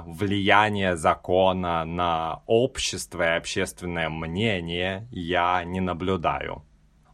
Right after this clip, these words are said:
Логично, наверное, позиция в то же самое время замалчивать какие-то явления или имена, допустим, если хочешь их прикрыть.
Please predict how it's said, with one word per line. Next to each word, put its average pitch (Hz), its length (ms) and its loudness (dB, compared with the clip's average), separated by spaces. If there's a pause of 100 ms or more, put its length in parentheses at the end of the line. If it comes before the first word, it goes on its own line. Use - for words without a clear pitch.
Логично, 107 760 2
наверное, 92 1000 0
позиция 92 640 0
в - 80 -6
то 98 160 0
же - 80 -6
самое 90 360 0
время 90 320 -2
замалчивать 87 840 0
какие-то 120 480 -2
явления 107 720 -2
или 123 600 2
имена, 82 360 0
допустим, 123 500 -2
если 120 300 0
хочешь 117 400 0
их 110 140 -8
прикрыть. 107 800 -2